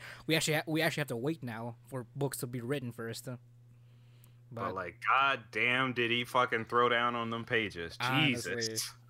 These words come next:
Speaker 1: Like, you're not giving us time to breathe here.
Speaker 2: Right.
Speaker 1: Or let
Speaker 2: Not
Speaker 1: alone
Speaker 2: giving Subaru time to breathe. Let that man fucking relax. God damn.
Speaker 1: Or live for more than a whole day. <laughs>
Speaker 2: Like, he, like, this, like, well, like, like, uh, you said before, this is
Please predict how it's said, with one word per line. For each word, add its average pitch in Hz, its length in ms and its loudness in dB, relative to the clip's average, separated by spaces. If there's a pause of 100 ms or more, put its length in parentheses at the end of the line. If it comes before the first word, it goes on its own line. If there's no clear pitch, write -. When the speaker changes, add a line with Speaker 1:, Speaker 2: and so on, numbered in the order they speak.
(280)
Speaker 1:
Like, 120 360 -4
you're 139 120 -6
not 139 200 -2 (100)
giving 135 260 -2
us 120 80 -4
time 135 200 -2
to 120 60 -4
breathe 131 380 -4
here. 107 360 -6 (300)
Speaker 2:
Right. 127 200 2 (340)
Speaker 1:
Or 135 80 0
let 156 120 6
Speaker 2:
Not 165 40 8
Speaker 1:
alone 151 300 6
Speaker 2:
giving 123 200 4 (220)
Subaru 156 380 6
time 131 260 4
to 123 80 2
breathe. 113 380 0
Let 143 220 2
that 175 140 6
man 165 260 4
fucking 156 300 2
relax. 117 600 2
God 143 320 2
damn. 151 180 2 (220)
Speaker 1:
Or 143 100 6
live 139 640 4
for 160 160 6
more 151 240 6
than 143 180 2
a 131 80 4
whole 143 200 0
day. 139 340 -2
<laughs> - 40 -6 (960)
Speaker 2:
Like, 123 560 -2
he, 156 560 -6
like, 113 280 -6
this, - 500 -4
like, 135 240 2 (160)
well, 147 140 4
like, 156 280 2
like, 147 380 2
uh, 143 260 4
you 135 120 0
said 139 320 2
before, 135 360 2
this 120 160 -2
is 120 240 -6